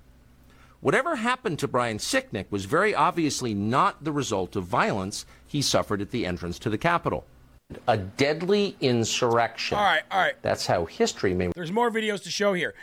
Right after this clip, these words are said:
Speaker 2: Now, somebody said you and Sean are not in agree-, are not in agreeance on this. Me and Sean, I think, are, are, are very much in agreeance.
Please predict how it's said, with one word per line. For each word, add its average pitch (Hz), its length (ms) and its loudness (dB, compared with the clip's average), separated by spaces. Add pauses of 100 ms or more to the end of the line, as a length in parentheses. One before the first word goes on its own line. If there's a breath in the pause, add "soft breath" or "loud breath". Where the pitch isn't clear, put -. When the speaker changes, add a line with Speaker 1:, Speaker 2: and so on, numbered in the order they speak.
(140 loud breath)
Speaker 2:
Now, 165 140 0
somebody 240 340 2
said 196 240 -2
you 208 140 -2
and 185 120 -4
Sean 214 320 2
are 170 100 0
not 185 220 0
in 175 80 -10
agree-, 190 480 -4
are 185 120 -2
not 196 220 0
in 180 40 -14
agreeance 180 500 -2
on 135 200 -4
this. 113 180 -10 (320 loud breath)
Me 233 160 -4
and 269 100 -4
Sean, 226 460 0 (100)
I 190 120 0
think, 208 240 -2
are, 175 240 4
are, 175 260 2
are 180 120 0
very 233 260 2
much 190 220 0
in 175 60 -6
agreeance. 147 440 -6